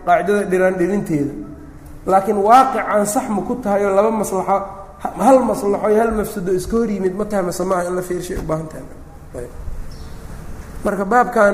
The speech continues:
waxaa fiican qofku weliba qof xoogaa intaani laga sameeyo badan, oo loo dhaafo dadkii markaas as-, ayagu macniyiin ku ah. Haddaan saa la yeelin, laakiin maalin walba dhib laga, laga, lagama baxaayo.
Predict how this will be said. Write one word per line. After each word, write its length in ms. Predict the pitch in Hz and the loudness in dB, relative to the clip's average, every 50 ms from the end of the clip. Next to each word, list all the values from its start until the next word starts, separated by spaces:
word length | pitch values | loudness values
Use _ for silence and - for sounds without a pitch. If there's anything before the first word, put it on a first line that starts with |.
| 196 185 - | 2 -2 -6
waxaa 240 | 151 156 196 202 | -4 -2 0 0
fiican 320 | 196 - 196 190 165 180 180 175 | 0 0 -2 0 0 -2 -2 -2
qofku 280 | 196 202 202 - 185 175 170 165 | -4 -4 -4 -4 -6 -4 -2 -2
weliba 320 | 175 180 196 202 185 170 165 - - - | -2 0 0 0 -2 -4 -8 -8 -8 -6
qof 180 | 185 180 - - - - - - - - - - - - - - - - - | -6 -6 -6 -8 -14 -14 -16 -18 -18 -18 -18 -18 -18 -16 -16 -16 -16 -12 -4
xoogaa 260 | - 190 220 226 220 208 | 0 2 4 4 2 0
intaani 420 | 208 - - 214 208 220 214 196 | -2 0 0 2 2 2 2 2
laga 200 | 175 170 170 175 | 2 2 2 0
sameeyo 380 | 170 - 165 156 156 151 151 147 | 0 0 0 0 0 0 -2 -2
badan, 260 | 147 143 139 143 143 139 - - - - 123 - - - - - - - - | -2 -2 -2 -2 -4 -6 -8 -10 -12 -14 -14 -16 -18 -18 -18 -18 -18 -18 -10
oo 160 | - - 160 160 | -4 -2 0 2
loo 320 | 165 175 190 208 214 214 208 208 - - - - | 4 4 4 4 4 4 2 0 -4 -8 -6 0
dhaafo 440 | 175 170 170 170 170 - - 208 202 185 - - - - - - - - - - - - | 4 6 8 8 6 4 2 -2 -2 -2 -4 -6 -14 -14 -16 -16 -16 -18 -18 -18 -10 -6
dadkii 320 | 170 214 208 - - 202 | -4 -4 -4 -2 -4 -2
markaas 420 | 190 202 196 196 - 190 180 165 - - | -2 -2 -2 -2 -2 -4 -4 -4 -6 -8
as-, 160 | 156 - 202 | -10 -8 -6
ayagu 320 | 196 185 190 196 190 185 | -2 0 0 2 2 0
macniyiin 640 | 180 180 165 160 175 185 180 180 185 196 208 208 196 | 0 0 -2 0 0 0 0 2 2 2 2 2 0
ku 120 | 202 - - - | -2 -4 -4 -6
ah. 100 | - - - - - - - - - - - - - - - - - - - - | -6 -6 -8 -12 -12 -16 -18 -18 -18 -18 -18 -18 -18 -16 -14 -14 -14 -14 -14 -12
Haddaan 280 | - - 160 170 165 | -6 -2 0 0 0
saa 160 | 160 185 185 | 2 0 0
la 120 | 170 165 165 | 2 2 2
yeelin, 400 | 160 165 165 170 170 175 165 165 | 2 2 2 2 2 2 2 0
laakiin 320 | 156 151 156 156 156 156 160 - - - - - - - - - - - - - - - | 0 0 -2 -2 -4 -6 -6 -8 -10 -14 -16 -18 -18 -18 -18 -20 -18 -18 -18 -14 -6 -2
maalin 260 | 170 175 180 196 208 | 0 2 2 2 2
walba 240 | 202 185 170 175 - | 2 0 0 -2 -2
dhib 160 | 185 190 170 | -2 0 0
laga, 220 | 170 160 156 160 156 - - - | 2 2 2 2 0 -2 -4 -4
laga, 160 | 185 170 165 160 170 - | -2 -2 -2 -2 -2 -2
lagama 280 | 160 156 160 160 160 160 | -2 0 2 2 2 2
baxaayo. 360 | 160 151 151 156 135 135 135 | 0 -2 -4 -6 -6 -8 -8